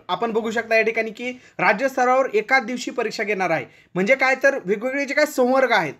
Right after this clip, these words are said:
तर त्या वेगवेगळ्या संवर्गाची परीक्षा जी आहे ती एका संवर्गाची एका दिवशी all महाराष्ट्रामध्ये, जसं की ग्रामसेवकची मी तुम्हाला आता सांगितलं, एका दिवशी संपूर्ण महाराष्ट्रामध्ये ग्रामसेवकची एका दिवशी असणार आहे. ठीक आहे,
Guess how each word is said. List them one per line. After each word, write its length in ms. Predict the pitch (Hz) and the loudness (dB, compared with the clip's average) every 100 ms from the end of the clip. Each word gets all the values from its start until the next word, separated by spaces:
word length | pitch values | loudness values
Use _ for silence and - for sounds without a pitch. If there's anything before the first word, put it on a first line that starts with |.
| _ _ | _ _
तर 60 | 226 | -2
त्या 140 | 262 | 0
वेगवेगळ्या 440 | 226 208 233 254 262 | 2 0 0 -2 0
संवर्गाची 580 | 247 240 233 240 254 | 0 2 2 0 -4
परीक्षा 380 | 254 233 226 233 | -4 -2 -2 -2
जी 120 | 220 | 0
आहे 200 | 233 202 | 2 2
ती 240 | 151 175 214 | -2 0 0
एका 280 | 214 262 254 | 2 2 2
संवर्गाची 560 | 240 233 226 233 277 427 | 0 0 -2 -4 -4 -2
एका 220 | 254 254 | 0 0
दिवशी 340 | 233 196 - 117 - _ - | -2 -6 -10 -12 -14 _ 0
all 220 | 196 262 | 2 4
महाराष्ट्रामध्ये, 600 | 247 220 214 214 196 151 | 0 0 0 0 -2 -2
जसं 220 | 160 214 247 | -2 -4 -6
की 120 | 247 | -4
ग्रामसेवकची 560 | 226 226 226 247 - | 0 0 0 -4 -4
मी 80 | 233 | -6
तुम्हाला 220 | 220 220 | -2 0
आता 180 | 214 220 | 0 -2
सांगितलं, 400 | 208 220 208 214 208 - - | -4 -4 -4 -6 -6 -12 0
एका 240 | 202 240 | 4 4
दिवशी 480 | 240 247 - 262 269 _ - | 2 0 -8 -10 -12 _ -2
संपूर्ण 420 | 247 247 285 311 | -2 -2 -2 -2
महाराष्ट्रामध्ये 580 | 294 247 247 240 233 240 | 0 0 -2 -2 -2 -2
ग्रामसेवकची 540 | 220 220 208 233 - 262 | 0 -2 -2 -6 -2 0
एका 180 | 254 | 2
दिवशी 260 | 226 220 202 | 2 0 -2
असणार 280 | 185 185 156 | -2 -2 0
आहे. 160 | 135 | 0
ठीक 160 | 135 | -2
आहे, 100 | 254 | -2